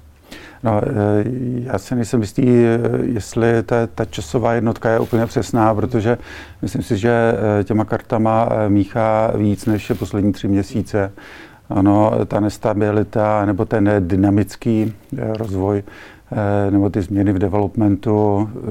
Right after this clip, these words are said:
eh, se datují už, eh, s, eh, s pandemií a se začátkem pandemie,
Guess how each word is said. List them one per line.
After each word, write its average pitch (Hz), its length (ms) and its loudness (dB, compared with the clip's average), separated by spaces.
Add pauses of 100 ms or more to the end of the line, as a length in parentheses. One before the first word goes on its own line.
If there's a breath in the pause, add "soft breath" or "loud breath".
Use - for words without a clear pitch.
eh, 98 40 -6
se 101 200 -2
datují 104 540 2
už, 104 380 -4
eh, 113 60 2 (300)
s, - 220 -6 (1080 loud breath)
eh, 104 180 2
s - 80 -10
pandemií 107 640 4
a 107 100 2
se 107 160 -2
začátkem 98 580 -2
pandemie, 95 500 0